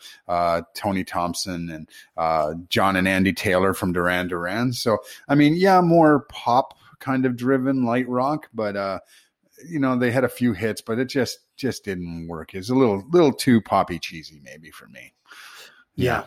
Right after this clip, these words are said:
Speaker 2: One that I also think is a lead balloon and is an absolute turd.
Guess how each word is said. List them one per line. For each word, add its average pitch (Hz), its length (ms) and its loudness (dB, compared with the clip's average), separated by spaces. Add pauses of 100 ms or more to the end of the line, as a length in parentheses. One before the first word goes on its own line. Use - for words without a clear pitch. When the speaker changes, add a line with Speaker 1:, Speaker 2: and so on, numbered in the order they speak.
(140)
Speaker 2:
One 147 360 0
that 131 140 2
I 120 140 2
also 127 360 0
think 120 240 -4
is 113 140 -2
a 110 60 -2
lead 110 280 -4
balloon 110 520 -6
and 113 140 -8
is 110 140 -6
an 113 100 -8
absolute 117 600 -4
turd. 117 580 0